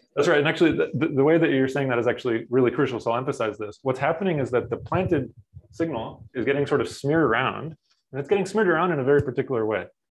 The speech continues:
But this notion of sort of smearing around the planted signal while keeping this matrix roughly the same size is important. Thank you. Yeah. Okay, so, uh, this is all, you know, planted submatrix, and nevertheless, uh,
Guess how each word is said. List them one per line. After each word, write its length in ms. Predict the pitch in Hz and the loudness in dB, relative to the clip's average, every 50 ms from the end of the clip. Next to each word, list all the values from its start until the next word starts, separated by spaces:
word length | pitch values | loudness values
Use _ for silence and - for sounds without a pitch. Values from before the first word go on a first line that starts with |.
| _ _ _ | _ _ _
But 100 | - 135 | -6 -2
this 200 | - 165 160 - | 0 0 0 0
notion 280 | 160 151 165 143 - 147 | 0 0 0 0 0 -4
of 140 | 135 113 113 | -6 -8 -8
sort 140 | - - 117 | -8 -10 -10
of 80 | 107 | -8
smearing 380 | - - - 156 180 190 180 160 | -10 -4 0 2 4 4 4 4
around 220 | 143 135 139 147 | 2 2 2 2
the 60 | 139 127 | 0 -2
planted 300 | - 135 127 - - - | -2 -4 -4 -4 -6 -4
signal 520 | - 143 127 117 104 113 131 147 - - _ _ | -4 -2 -2 -2 -4 -4 -6 -8 -10 -16 _ _
while 140 | 117 117 | -2 -2
keeping 460 | 117 - - 127 139 127 117 117 131 131 | -2 -2 -2 -2 0 -2 -2 -2 -4 -6
this 140 | 117 110 | -6 -4
matrix 520 | - 127 120 117 - 107 101 - - - _ _ _ | -2 -2 -2 0 -2 -4 -4 -6 -12 -20 _ _ _
roughly 260 | - 120 120 - 139 | -2 0 0 2 2
the 120 | 120 110 107 | 2 2 0
same 180 | - 123 113 | 0 -2 -4
size 340 | 113 - 147 127 117 110 104 | -2 0 0 0 0 0 -4
is 160 | - 127 110 | -6 -8 -6
important. 440 | 117 120 113 - 110 98 92 90 87 - _ _ _ _ _ _ _ _ _ _ _ _ _ _ _ _ _ _ _ _ _ _ _ _ - | -6 -6 -4 -4 -4 -4 -6 -10 -14 -18 _ _ _ _ _ _ _ _ _ _ _ _ _ _ _ _ _ _ _ _ _ _ _ _ -10
Thank 140 | 120 117 - | -10 -6 -6
you. 160 | 101 95 101 - | -6 -8 -6 -2
Yeah. 220 | - 110 95 92 - - _ _ _ _ - - _ _ _ _ _ _ _ - | -2 -2 -2 -2 -6 -14 _ _ _ _ -20 -20 _ _ _ _ _ _ _ 0
Okay, 300 | 170 165 143 - - 139 | 2 2 2 0 0 -2
so, 420 | - - 196 185 175 - - - - | 2 4 6 6 6 4 0 -2 0
uh, 420 | 160 151 147 147 147 147 147 190 | 4 4 6 6 4 2 -2 -6
this 140 | 175 180 175 | -6 -4 -2
is 80 | 175 160 | 0 2
all, 380 | 147 139 135 131 131 - - - | 4 6 4 4 2 -2 -8 -12
you 60 | 120 | -10
know, 180 | 117 113 117 113 - - - - _ _ _ _ _ | -8 -8 -8 -6 -6 -6 -8 -8 _ _ _ _ _
planted 280 | - - 127 120 120 117 | -8 -4 -2 0 0 2
submatrix, 560 | - 135 127 127 117 117 127 120 117 - - 107 | 2 2 2 4 2 2 2 0 0 -4 -8 -10
and 180 | 107 110 107 - _ _ _ _ _ - | -12 -14 -14 -18 _ _ _ _ _ -6
nevertheless, 600 | 139 120 117 127 123 113 107 110 113 - - - | -4 0 2 2 4 4 4 2 0 -4 -8 -6
uh, 320 | - 117 104 104 104 104 | -2 0 0 0 0 -2